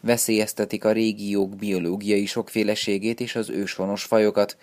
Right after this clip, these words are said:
Súlyos károkat okoznak a méhészeknek, és életveszélyt jelentenek az allergiások számára,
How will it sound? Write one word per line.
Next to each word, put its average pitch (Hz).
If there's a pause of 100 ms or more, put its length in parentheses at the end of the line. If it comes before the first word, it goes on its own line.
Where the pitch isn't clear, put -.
(280)
Súlyos 151
károkat 104
okoznak 104
a 113
méhészeknek, 113
és 110
életveszélyt 98
jelentenek 110
az 107
allergiások 95
számára, 101